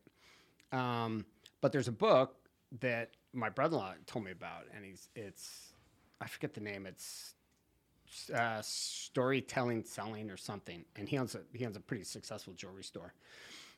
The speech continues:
And he's like, "You gotta read this book. It's great." <clears throat> Um,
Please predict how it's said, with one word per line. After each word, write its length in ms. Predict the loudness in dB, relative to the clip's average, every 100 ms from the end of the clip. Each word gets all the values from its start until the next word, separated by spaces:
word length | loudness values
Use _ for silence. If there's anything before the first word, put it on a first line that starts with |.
| -18 -4
And 320 | 0 2 0
he's 180 | 0 -2
like, 180 | -4 -6
"You 100 | -2
gotta 180 | 0 2
read 160 | 2
this 120 | -2 0
book. 340 | 4 4 0
It's 120 | -12 -8
great." 340 | -4 -4 -6 _ 6
<clears throat> 0 | 10 10 6 -6 -6
Um, 380 | 0 0 0 -4